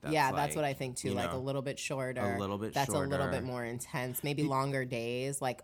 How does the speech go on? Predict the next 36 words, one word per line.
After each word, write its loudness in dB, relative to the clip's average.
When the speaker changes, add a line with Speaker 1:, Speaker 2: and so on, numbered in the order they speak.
Speaker 1:
Right. 6
Speaker 2:
full 6
days 4
Speaker 1:
I 8
would 8
Speaker 2:
on 2
the 2
Speaker 1:
say, 6
especially 4
Speaker 2:
weekends. 2
Speaker 1:
because 0
in -2
the -2
summer, 0
like, -2
people -2
have 0
a -2
little 0
bit -4
more -4
flexibility -8
in -4
Speaker 2:
Yeah. 0
Speaker 1:
terms -2
of -10
being -6
able -8
to -10
dive -10
in. -10
Like, -4
Speaker 2:
Yeah. 2
Speaker 1:
more -2
people -10
do. -14